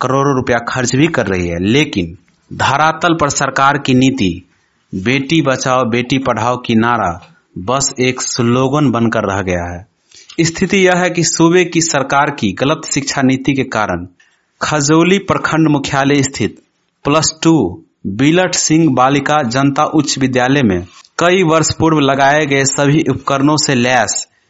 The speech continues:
ग्यारह कंप्यूटर सिस्टम महज एक कंप्यूटर शिक्षक के अभाव में बंद रु-, पर रूम में रखे गए हैं।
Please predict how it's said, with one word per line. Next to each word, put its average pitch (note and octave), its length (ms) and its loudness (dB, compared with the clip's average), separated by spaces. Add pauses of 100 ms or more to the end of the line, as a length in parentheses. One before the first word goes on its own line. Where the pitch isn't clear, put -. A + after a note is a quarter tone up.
(180)
ग्यारह C#3 460 0
कंप्यूटर C#3+ 560 0
सिस्टम C#3 460 -2
महज C3+ 480 2 (560)
एक E3 260 0
कंप्यूटर D3 440 0
शिक्षक C#3+ 420 -4
के C#3+ 100 -2
अभाव B2+ 360 0
में F#2 260 -2 (380)
बंद D3 380 0 (540)
रु-, - 400 -6
पर D3 140 0
रूम C#3+ 240 2
में C#3+ 140 2
रखे C3+ 320 -2
गए A2+ 140 0
हैं। F#2+ 320 -6